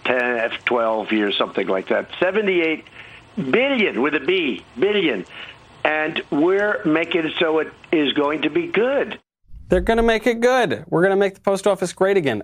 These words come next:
Speaker 2: We all used to be able to admit that the post office is poorly run.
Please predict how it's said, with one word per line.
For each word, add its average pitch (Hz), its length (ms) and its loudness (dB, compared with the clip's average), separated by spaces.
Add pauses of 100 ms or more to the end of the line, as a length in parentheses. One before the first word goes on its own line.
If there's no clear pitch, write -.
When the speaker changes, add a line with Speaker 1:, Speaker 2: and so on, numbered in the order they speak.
(140)
Speaker 2:
We 214 220 2
all 294 160 4
used 240 300 -2
to 202 80 4
be 170 160 4
able 170 300 4
to 151 120 0
admit 127 400 2 (460)
that 147 160 0
the 139 80 -2
post 175 420 -2
office 123 380 0
is - 160 -6
poorly 135 380 2
run. 170 340 0